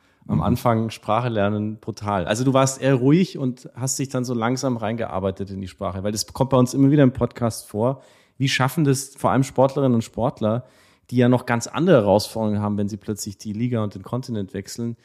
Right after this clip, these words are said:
Speaker 1: dann auch noch in die Sprache reinzufinden und in die vielen Spezialbegriffe, die es auf dem Platz gibt und diese ganze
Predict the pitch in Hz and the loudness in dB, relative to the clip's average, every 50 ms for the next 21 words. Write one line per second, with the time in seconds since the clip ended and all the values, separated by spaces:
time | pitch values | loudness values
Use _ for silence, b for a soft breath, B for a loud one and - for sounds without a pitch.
0 | b b b - 113 113 - - 123 139 147 131 131 131 123 113 - - - 120 | b b b -6 -6 -4 -4 -2 0 2 2 4 4 4 4 2 0 -2 2 2
1 | 117 156 143 117 92 90 - 92 - - - - - 107 104 107 101 107 110 110 | 2 4 2 0 -2 -2 -6 -6 -8 -10 -12 -12 -8 -8 -8 -6 -6 -6 -6 -4
2 | 107 107 104 - - 131 131 127 - - 117 - - - 90 87 123 147 135 - | -4 -6 -6 -4 -2 -2 -2 -2 -2 -6 -6 -4 -4 -4 0 0 0 0 0 -2
3 | - - 104 95 - - 101 107 101 101 107 98 95 104 _ - 107 107 - - | -2 -4 -8 -8 -6 -8 -16 -14 -12 -10 -10 -10 -10 -12 _ -12 -10 -10 -10 -10
4 | - - 120 101 _ - 107 98 98 104 101 107 104 104 107 107 107 101 - 101 | -10 -10 -10 -12 _ -12 -16 -14 -14 -14 -14 -14 -14 -12 -10 -8 -10 -8 -8 -12
5 | 95 | -12